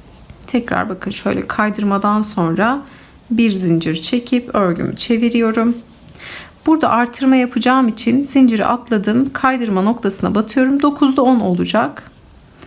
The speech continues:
Kaydırdım. Şöyle ilmeğim biraz esnedi. Sıkılayalım. Kaydırma noktasına batıyorum. Kaydırma yapıyorum.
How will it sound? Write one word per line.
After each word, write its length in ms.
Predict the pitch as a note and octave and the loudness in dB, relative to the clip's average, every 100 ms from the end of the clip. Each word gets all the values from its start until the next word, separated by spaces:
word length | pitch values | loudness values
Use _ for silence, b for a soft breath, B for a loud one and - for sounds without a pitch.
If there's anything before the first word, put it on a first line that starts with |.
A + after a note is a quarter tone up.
| B B - | B B -18
Kaydırdım. 640 | - C#4+ C#4 B3+ A3 G#3+ A3 | -4 -2 0 -2 -2 -2 -4
Şöyle 280 | - G3 G3 | -4 -4 -2
ilmeğim 300 | G3 - - - | -2 -4 -10 -10
biraz 320 | G3 - - - | -8 -8 -8 -8
esnedi. 520 | - - G#3 A3 A#3+ - - - - - - - - | -6 -8 -4 -2 -2 -4 -20 -20 -20 -20 -20 -20 -18
Sıkılayalım. 880 | - - - - G3 F#3+ G3+ B3+ C4 - B B B B - | -12 -12 -12 -6 -4 -2 0 2 0 -4 B B B B -2
Kaydırma 480 | E4+ E4 B3 G#3 | 0 2 2 2
noktasına 540 | G#3+ C4+ - A3 F#3 F3 | 2 0 0 -2 0 0
batıyorum. 640 | G#3+ - C4+ C4+ C4+ C4+ - - - - - - - - - B B B B B | -2 -2 -2 2 2 0 -4 -20 -20 -20 -20 -20 -20 -20 -20 B B B B B
Kaydırma 500 | - C4+ B3+ G3+ F3+ | -4 0 0 0 2
yapıyorum. 540 | F#3+ G#3+ C4+ C4 C4 | 2 0 0 2 2